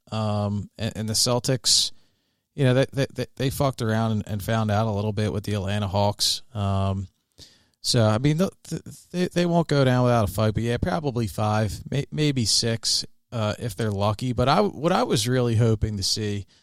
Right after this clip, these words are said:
uh, speaking of Jimmy Butler, um, just, like, the prototypical Philly athlete, uh,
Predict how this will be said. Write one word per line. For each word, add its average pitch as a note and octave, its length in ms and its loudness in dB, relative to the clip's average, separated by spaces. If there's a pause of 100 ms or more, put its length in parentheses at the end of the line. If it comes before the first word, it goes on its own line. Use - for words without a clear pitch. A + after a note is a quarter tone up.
(300)
uh, A2 240 4
speaking B2 560 -2
of G#2+ 100 -2
Jimmy A#2 340 2
Butler, G#2 520 0 (540)
um, G2 500 2 (640)
just, - 260 4
like, B2+ 340 2
the B2+ 100 2
prototypical A#2+ 880 2
Philly G#2 380 0
athlete, F#2+ 560 -2 (280)
uh, E2 380 -4